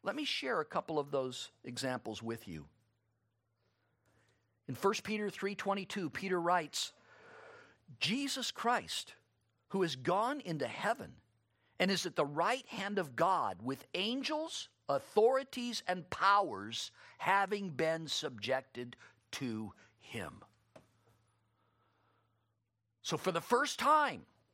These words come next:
in the history of the universe, angels, authorities, and powers, it's not talking here about earthly authorities and powers.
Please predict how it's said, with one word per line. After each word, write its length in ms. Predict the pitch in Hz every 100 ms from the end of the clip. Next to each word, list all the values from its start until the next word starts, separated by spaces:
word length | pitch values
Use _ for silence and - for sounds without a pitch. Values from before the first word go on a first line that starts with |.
| _ _ _ _ _ _
in 140 | 165 175
the 60 |
history 500 | 170 190 302 - 320
of 60 | 311
the 60 | 302
universe, 800 | 311 349 285 190 - - - - _ _ _ _ _ _ _ _ _ _ _ _ 240
angels, 920 | 285 320 285 156 87 - - - - _ - _ _ _
authorities, 800 | 214 220 285 294 285 208 202 196 180
and 160 | 185 180
powers, 480 | 220 240 170 131
it's 160 | 208 -
not 200 | 302 269
talking 380 | - 240 240 180
here 120 | 170
about 240 | 151 135 -
earthly 440 | 165 220 - 135 101
authorities 480 | 85 117 107 104 98
and 120 | 90
powers. 460 | 98 90 104 -